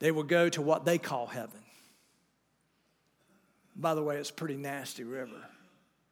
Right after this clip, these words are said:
But again, ritual. Our religions seem to have rituals that falsely promise acceptance by their God or some type of hope in the afterlife.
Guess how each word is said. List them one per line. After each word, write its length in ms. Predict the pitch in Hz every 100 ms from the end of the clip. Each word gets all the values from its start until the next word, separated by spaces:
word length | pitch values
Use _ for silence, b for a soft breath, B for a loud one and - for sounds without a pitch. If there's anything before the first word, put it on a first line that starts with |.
| _ _ _ _ _ _ _ -
But 100 | 151
again, 320 | 147 170 143
ritual. 400 | 147 156 - 117 - _ _ _ _ _ _ _ b b b b
Our 300 | - 196 240
religions 640 | 240 214 208 202 156 147 139
seem 320 | 180 190 190
to 80 | 160
have 520 | 175 170 160 143 131
rituals 920 | 165 190 - 143 120 120 - - - _ _ b b b b
that 140 | 165
falsely 600 | - 185 196 262 - 202
promise 720 | 202 - 202 190 175 151 - -
acceptance 800 | 147 - - 190 - 196 - -
by 180 | 170
their 180 | 165 156
God 540 | 127 151 143 139 131 -
or 140 | 156 151
some 260 | - 175
type 320 | 170 170 165
of 100 | 151 135
hope 360 | 190 170 160 -
in 120 | - 143
the 120 | -
afterlife. 840 | 147 139 147 131 117 117 - -